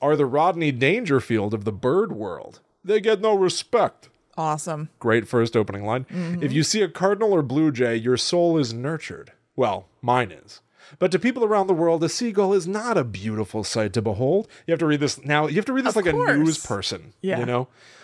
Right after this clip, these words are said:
Speaker 1: "A seagull is a brazen maniac that violates human ground space by dive bombing and looting snacks in between squawking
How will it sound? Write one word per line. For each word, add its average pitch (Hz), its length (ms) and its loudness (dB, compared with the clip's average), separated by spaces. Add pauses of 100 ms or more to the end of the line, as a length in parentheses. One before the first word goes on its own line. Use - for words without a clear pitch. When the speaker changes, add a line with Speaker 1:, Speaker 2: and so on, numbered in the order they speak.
(160)
Speaker 1:
"A 202 100 2
seagull 170 600 0 (160)
is 156 140 -2
a 170 60 2
brazen 202 680 -2
maniac 175 680 -2
that 147 120 0
violates 185 880 0 (140)
human 185 380 -4
ground 113 440 -2
space 87 540 -8 (260)
by 139 180 2
dive 165 560 0
bombing - 340 -10 (320)
and 151 260 2
looting 254 360 2
snacks 180 440 0
in 185 180 -2
between 185 320 -4
squawking 139 680 -2